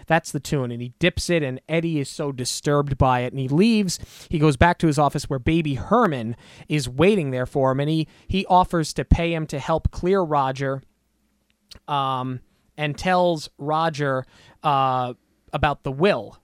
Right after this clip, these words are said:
Marvin Acme's will, saying that he promised to leave Toontown to the Toons. Um, it's at this point that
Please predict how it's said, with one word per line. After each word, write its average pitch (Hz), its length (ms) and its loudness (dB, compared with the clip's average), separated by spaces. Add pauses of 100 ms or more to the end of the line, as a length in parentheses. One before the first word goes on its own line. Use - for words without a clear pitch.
(120)
Marvin 147 420 0
Acme's 127 580 -6
will, 143 520 -2 (880)
saying 147 320 0
that 127 140 -6
he 180 180 -2
promised 156 460 -2
to 151 80 -4
leave 135 260 -6
Toontown 131 800 -4 (500)
to 131 160 -6
the 123 120 -8
Toons. 123 580 -6 (400)
Um, 135 640 0 (440)
it's 165 200 -2
at 143 120 -2
this 202 160 2
point 165 440 -2
that 135 260 -2